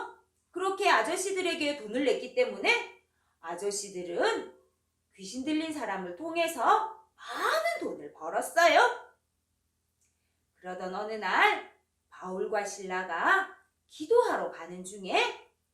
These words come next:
귀신 들린 아주머니를 보게 되었어요.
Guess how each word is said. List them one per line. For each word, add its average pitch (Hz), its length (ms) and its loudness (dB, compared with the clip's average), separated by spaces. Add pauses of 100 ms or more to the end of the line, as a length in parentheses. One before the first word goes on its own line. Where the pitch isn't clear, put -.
(360)
귀신 240 300 -10
들린 262 300 -6
아주머니를 170 920 -4
보게 185 320 -10
되었어요. 302 840 0